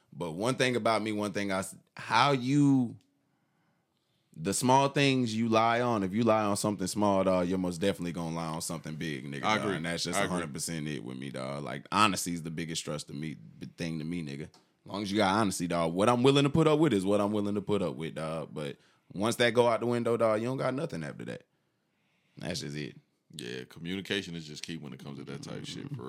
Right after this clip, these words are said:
Speaker 2: real.
Speaker 1: I don't see it, though, bro. <laughs> Not with me, though, dog.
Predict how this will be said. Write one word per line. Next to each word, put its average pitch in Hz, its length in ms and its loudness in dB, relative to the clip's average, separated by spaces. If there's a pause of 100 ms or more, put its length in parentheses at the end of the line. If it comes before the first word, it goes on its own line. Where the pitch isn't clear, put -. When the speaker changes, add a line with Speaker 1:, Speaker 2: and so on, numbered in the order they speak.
Speaker 2:
real. 71 100 -12 (380)
Speaker 1:
I - 60 -12
don't 58 140 -14
see - 140 -12
it, - 160 -16
though, - 180 -20
bro. - 140 -14 (1000)
<laughs> - 260 -8
Not 90 180 -4
with 78 100 -10
me, 80 240 -12
though, - 60 -18 (100)
dog. 50 180 -12